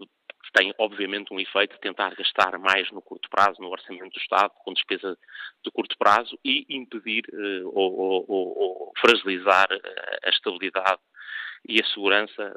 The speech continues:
da, da política monetária no, no longo prazo. E, portanto, um,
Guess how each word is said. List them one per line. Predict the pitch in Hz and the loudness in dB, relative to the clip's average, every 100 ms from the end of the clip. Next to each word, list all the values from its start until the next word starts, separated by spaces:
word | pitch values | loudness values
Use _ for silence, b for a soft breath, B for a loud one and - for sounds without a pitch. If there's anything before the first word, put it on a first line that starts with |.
| 90 | -2
da, | 92 | -2
da | 87 95 90 90 | -2 -8 -6 -6
política | 104 98 95 | -6 -4 -4
monetária | 90 90 95 98 92 | -4 -4 0 0 0
no, | 90 92 95 | -6 -12 -4
no | 98 | 0
longo | 92 85 | 0 -2
prazo. | - - - | -10 -12 -10
E, | 143 | -10
portanto, | - - - - B B B _ _ - _ _ - _ | 0 0 0 -10 B B B _ _ -20 _ _ -20 _
um, | - 107 | 4 4